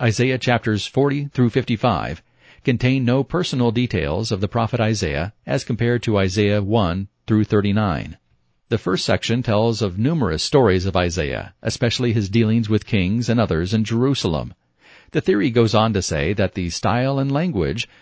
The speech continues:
of Isaiah forty through fifty-five seem to be quite different from the earlier chapters. What is so interesting about this argument is that it is also promulgated by the authors who support one author for the book.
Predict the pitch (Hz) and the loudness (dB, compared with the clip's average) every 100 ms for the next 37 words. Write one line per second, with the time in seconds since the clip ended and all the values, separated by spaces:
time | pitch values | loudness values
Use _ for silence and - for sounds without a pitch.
0 | _ - 98 98 110 110 110 113 110 123 | _ -2 0 0 2 0 0 0 2 0
1 | 117 107 110 104 92 131 92 69 80 _ | -2 0 -2 -2 -2 -2 -2 -4 -8 _
2 | _ - 165 170 135 123 - 123 98 160 | _ -6 -4 -2 0 0 2 0 0 -2
3 | - 78 60 _ _ - 120 120 - 107 | -2 -6 -6 _ _ 0 2 0 0 -2
4 | 80 78 98 151 147 - 67 60 - _ | 0 -2 -2 -2 -2 -4 -6 -6 -16 _
5 | _ - - - 160 151 160 135 - 107 | _ -10 -4 0 0 0 -2 -4 -2 0
6 | 101 104 104 101 113 104 73 57 - _ | 2 0 0 2 2 2 -4 -8 -16 _
7 | - 113 123 117 110 104 127 - 104 135 | -6 2 2 4 2 4 2 0 -2 0
8 | 156 110 95 78 104 113 95 98 95 107 | 0 0 0 0 -2 2 2 4 2 2
9 | 123 123 127 113 107 123 131 110 147 165 | 0 -2 -2 -4 0 0 2 0 -2 0
10 | 101 101 113 127 127 160 104 - | 0 0 -2 -2 0 0 -2 -4